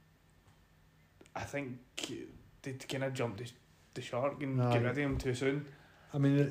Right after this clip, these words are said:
Speaker 2: the same boat as a lot of clubs really at the moment. I mean, that's a great find for Livingston, that Joe Noble boy. I think we looked at his, we looked at his career path when he played against Rangers in
Speaker 1: Yeah.
Speaker 2: the first,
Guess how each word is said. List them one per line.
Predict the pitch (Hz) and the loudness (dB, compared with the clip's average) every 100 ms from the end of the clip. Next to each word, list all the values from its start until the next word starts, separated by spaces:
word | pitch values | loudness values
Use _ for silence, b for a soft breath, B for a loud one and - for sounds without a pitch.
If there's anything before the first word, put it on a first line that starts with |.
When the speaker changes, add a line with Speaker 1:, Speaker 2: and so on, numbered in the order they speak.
| 151 | 2
Speaker 2:
the | 143 | 2
same | 131 - 175 | 8 12 12
boat | 131 143 | 10 6
as | 131 | 6
a | |
lot | 117 127 | 6 4
of | 127 | 4
clubs | - 147 127 | -2 -2 0
really | 139 139 | 0 0
at | 147 | 2
the | |
moment. | 139 139 135 143 | 2 2 0 2
I | |
mean, | 131 131 - - | 4 4 0 0
that's | 151 151 | 2 2
a | |
great | 131 131 117 | 2 2 2
find | 123 120 | 2 4
for | 117 | 4
Livingston, | 107 123 - 131 117 | 0 0 0 0 0
that | 120 113 | -2 -2
Joe | 120 | 0
Noble | 117 120 | 0 0
boy. | 135 139 127 | 0 0 0
I | |
think | 113 131 | 0 0
we | 127 | 4
looked | 120 110 120 | 2 0 -4
at | |
his, | 117 - - - 139 | -8 -8 -14 -4 6
we | 151 | 10
looked | 147 143 | 10 10
at | 135 | 4
his | 131 | -2
career | - 127 | 0 2
path | 123 - 135 123 - - b b b b b b | 4 4 2 0 -6 -20 b b b b b b
when | - 117 | 2 2
he | 113 | 4
played | 127 | 2
against | 117 120 107 | 2 0 4
Rangers | 120 123 139 127 - | 4 4 0 -4 -4
in | |
Speaker 1:
Yeah. | 131 117 | -2 -2
Speaker 2:
the | 110 | 0
first, | 131 120 | -2 -4